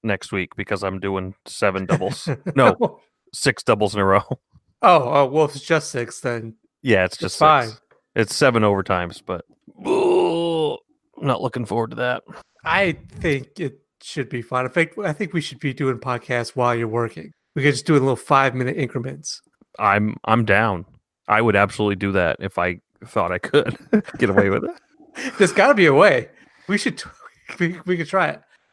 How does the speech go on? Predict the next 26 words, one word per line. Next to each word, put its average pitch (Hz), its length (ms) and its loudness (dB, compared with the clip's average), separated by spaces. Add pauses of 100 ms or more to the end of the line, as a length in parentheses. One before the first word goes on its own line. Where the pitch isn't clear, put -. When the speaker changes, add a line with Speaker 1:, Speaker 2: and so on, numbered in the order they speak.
Speaker 2:
Bring 175 120 2
a 190 60 6
microphone 160 500 4
in. 139 200 0
We'll 131 80 -8
sit 147 200 -2
down, 139 300 2
just 135 180 -6
do, 143 80 -4
like, 123 120 0
five, 139 320 0
ten 147 200 -4
minutes, 123 360 -6 (280)
get 143 120 0
up 131 60 2
and 131 100 -2
do 139 100 0
our 135 120 2
thing. 123 260 -4
Like, 123 120 -8 (400)
I'm 151 100 2
doing 170 160 4
a 143 40 0
couple 151 360 -2
of 123 60 2
overtimes. 120 560 -4